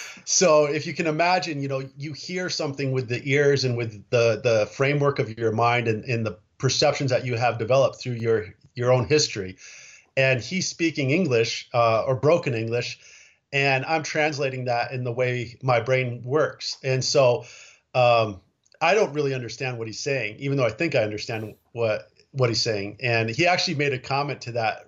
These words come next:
recent, or, or, or when we first met, um, in about a year, he said, "You're ignorant," right? And I, I actually really took offense at, at that, but it is, I was ignorant.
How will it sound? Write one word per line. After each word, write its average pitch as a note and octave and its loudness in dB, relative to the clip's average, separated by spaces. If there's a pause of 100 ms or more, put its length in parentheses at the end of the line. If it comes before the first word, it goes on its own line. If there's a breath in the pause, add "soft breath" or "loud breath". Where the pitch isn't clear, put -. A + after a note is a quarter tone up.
recent, C3 -6
or, A#2+ 4
or, A2+ 0
or A#2 0
when B2 2
we A#2 0
first C3 0
met, A#2+ 2
um, G#2 0 (560 loud breath)
in B2+ 0
about C3 4
a C3+ 2
year, C#3+ 2
he C3+ 2
said, C3 0
"You're B2+ -4
ignorant," C3+ -6 (180)
right? B2 -2
And C#3+ 0
I, D3+ 2
I F3 4
actually F3 0
really D3 -4
took D3+ -6
offense D3 -4
at, D3+ -6 (720)
at B2 -6 (800)
that, A#2 0
but A#2 -6
it A#2+ -6
is, C#3 -2 (120)
I A#2 0
was D3 2
ignorant. G2+ -6